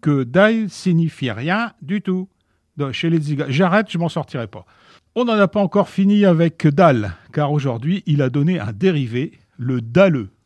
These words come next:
Ce terme est employé chez nos jeunes contemporains pour désigner une personne qui a faim, mais affamée, affamée de sexe et qui est très frustrée. Je vous cite juste en exemple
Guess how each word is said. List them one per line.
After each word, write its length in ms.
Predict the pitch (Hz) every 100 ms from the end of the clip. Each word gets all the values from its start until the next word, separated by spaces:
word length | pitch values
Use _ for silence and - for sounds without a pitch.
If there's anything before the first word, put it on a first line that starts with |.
| _ _ _ _
Ce 160 | - 170
terme 340 | 165 247 202
est 140 | 156 190
employé 440 | 175 175 165 175
chez 180 | - 131
nos 160 | 127
jeunes 240 | 120 190 175
contemporains 720 | 147 120 113 151 170 214 208 180 _ _ -
pour 180 | 156 131
désigner 440 | 196 170 175 180
une 140 | 131
personne 480 | 139 143 - 208 202
qui 220 | - 151
a 100 | 131
faim, 320 | 117 147 180 175 _ _ _ _
mais 140 | 131 160
affamée, 640 | 151 - 135 135 156 170 _
affamée 460 | 127 117 120 110 143
de 200 | 104 90
sexe 680 | - - 165 - - - _ -
et 180 | 131 139
qui 220 | - 113
est 120 | 110
très 240 | - 143 160
frustrée. 640 | - 127 - - 98 _ _ _ _ _ _ _ _ _ _ -
Je 180 | 131
vous 240 | 220 196 196
cite 360 | - 185 135
juste 520 | 110 110 160 240 - 175
en 100 | 151
exemple 580 | 143 127 175 196 180